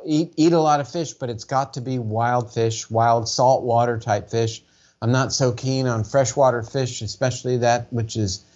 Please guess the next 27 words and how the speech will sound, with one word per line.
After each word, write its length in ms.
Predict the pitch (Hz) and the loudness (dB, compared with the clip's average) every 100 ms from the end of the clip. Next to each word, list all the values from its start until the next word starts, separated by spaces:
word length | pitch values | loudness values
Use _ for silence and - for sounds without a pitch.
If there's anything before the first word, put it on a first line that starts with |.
| _ _ - | _ _ 0
even 260 | 135 131 | 2 4
though 120 | 131 120 | 4 2
it's 140 | 113 | 2
wild, 380 | 110 117 123 117 | 2 2 4 2
that 160 | 107 | -2
comes 280 | - 117 110 | -2 -4 -4
from, 160 | 117 107 | -4 -6
for 100 | 117 | -4
example, 400 | 95 107 104 110 | -2 0 0 0
the 80 | 104 | 0
Great 320 | 117 117 110 | 2 2 2
Lakes. 480 | 120 117 - - - _ _ _ - | 2 0 -2 -8 -10 _ _ _ -6
But 260 | 110 120 117 | -2 -2 0
wild, 640 | 107 117 131 131 113 110 | 2 4 4 2 -2 -8
uh, 120 | 92 90 | -12 -8
sockeye 560 | - 139 135 147 131 | -2 0 0 0 0
s-, 260 | 131 - - | 0 -6 -8
uh, 40 | 110 | -10
salmon, 560 | - 135 127 131 120 - _ _ - | -4 -2 -2 -2 -4 -8 _ _ -8
um, 280 | 98 95 | -6 -4
from 420 | 90 - 104 101 104 | -4 -2 0 0 -4
Alaska, 680 | 95 113 135 131 139 131 131 - | -2 2 2 2 0 -2 -4 -10
king 260 | - 131 127 | -4 0 0
salmon, 560 | - 123 120 120 110 - _ _ _ _ - - | 0 -2 -2 -4 -6 -10 _ _ _ _ -14 -6
uh, 220 | 110 101 | -4 -4
coho 380 | 101 131 120 127 | -2 0 2 2
salmon, 500 | - 123 117 117 113 | 2 0 0 -2 -4